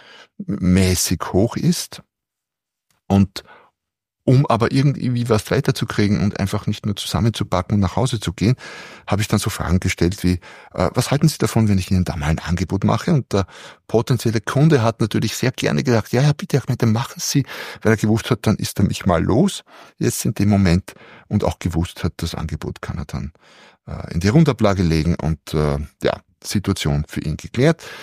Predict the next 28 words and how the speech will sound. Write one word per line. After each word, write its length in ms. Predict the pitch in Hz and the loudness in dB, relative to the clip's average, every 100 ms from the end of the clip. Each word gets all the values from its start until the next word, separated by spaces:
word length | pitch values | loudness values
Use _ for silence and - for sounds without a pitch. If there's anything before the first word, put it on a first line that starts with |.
| - - - | -18 -20 -6
Äh, 160 | 101 - | -4 0
für 120 | 113 | 2
mich 180 | 113 - | 2 4
nicht. 260 | 151 160 | 4 4
Ich 140 | 123 120 | 0 0
habe 80 | |
eine 100 | 113 | 2
Menge 300 | 101 98 95 | 2 2 2
Arbeit 260 | 78 123 135 | 0 0 0
ausgefasst, 640 | 110 - - - 104 - | -2 -2 -4 0 -2 2
um 80 | 95 | 4
ein 80 | 87 | 4
Angebot 420 | 71 98 - 92 | 4 0 -2 -4
zu 140 | - | -2
erstellen 420 | 90 - 73 71 78 - - - - | -2 0 0 2 2 -2 -18 -16 -6
und 240 | - - | -4 -2
habe 140 | - - | -6 0
dann 180 | 92 | 2
halt 220 | 85 78 - | 2 0 -6
des 320 | _ - 117 - | _ -4 -2 -2
Öfteren 560 | - - - 110 123 - | -4 -6 -2 0 0 2
nichts 440 | 110 95 - - | 0 0 -4 -2
mehr 320 | 82 78 80 - - - _ - | 2 2 0 -4 -20 -20 _ -6
gehört 500 | 80 82 78 - - | -4 -2 -4 -8 -12
von 380 | - 71 73 - | -4 -2 -2 -4
diesem 240 | - 76 | -8 -8
potenziellen 480 | - - 87 85 107 | -6 -4 0 0 0
Kunden. 300 | - - | -2 -8